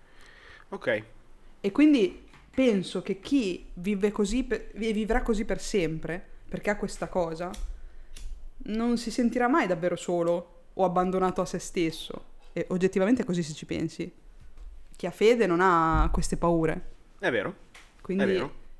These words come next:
Speaker 2: cioè, per questo che io dico beati loro,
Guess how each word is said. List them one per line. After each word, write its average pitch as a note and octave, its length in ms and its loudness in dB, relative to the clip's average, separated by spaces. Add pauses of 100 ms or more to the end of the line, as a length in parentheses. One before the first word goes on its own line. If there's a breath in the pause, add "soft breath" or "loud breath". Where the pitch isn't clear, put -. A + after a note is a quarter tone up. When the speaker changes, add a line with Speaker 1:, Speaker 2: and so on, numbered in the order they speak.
(180)
Speaker 2:
cioè, - 240 0
per G3 140 -2
questo A#3+ 260 6
che G#3 100 0
io G3 120 6
dico F#3+ 640 -2
beati F#3+ 380 0
loro, F3+ 520 2